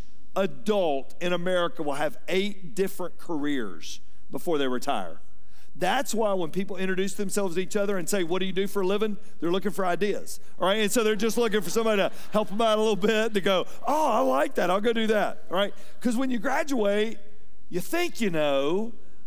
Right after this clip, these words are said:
and then life begins to point and steer, right? Life begins to throw things your way. You guys have life out in front of you,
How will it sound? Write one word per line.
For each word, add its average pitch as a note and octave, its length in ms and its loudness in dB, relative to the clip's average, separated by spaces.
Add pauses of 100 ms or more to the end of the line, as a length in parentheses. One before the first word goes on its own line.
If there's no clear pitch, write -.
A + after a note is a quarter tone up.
(100)
and F3+ 100 0
then G3+ 140 0
life G3+ 420 0
begins G3+ 380 0
to - 80 -2
point G#3 320 0
and G3+ 100 -2
steer, A3 320 0
right? D3 420 -2
Life E3+ 320 0
begins F#3 340 -2
to F3+ 100 -2
throw F#3+ 480 0 (320)
things G3 320 0
your F#3 100 0
way. F3 480 2 (240)
You D4 400 2
guys D3 720 0 (160)
have G3 220 0
life G#3+ 280 2
out G#3 160 0
in - 60 -2
front G#3+ 220 0
of F#2+ 160 -2
you, E2+ 100 -4